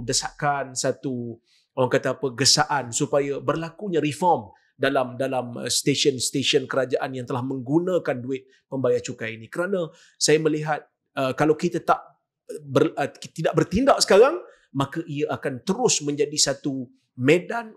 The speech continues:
untuk menceritakan perkara-perkara yang tidak membangunkan umat.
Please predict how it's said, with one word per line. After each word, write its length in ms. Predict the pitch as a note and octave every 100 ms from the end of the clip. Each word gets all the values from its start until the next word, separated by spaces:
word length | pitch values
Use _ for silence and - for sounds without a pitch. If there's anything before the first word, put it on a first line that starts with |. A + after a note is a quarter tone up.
| E3+
untuk 560 | D#3+ D#3 - A3 - _ _ _
menceritakan 880 | C#3+ D#3 D3+ E3 D#3+ F3 D#3+ D#3+ C#3+
perkara-perkara 720 | D3 D3+ D3 C#3+ D3 D3 D#3
yang 160 | D#3+ C3
tidak 240 | D3 C#3+
membangunkan 560 | C3 A#2+ A#2 A2+ G#2+ G2+ G#2
umat. 240 | G2+ -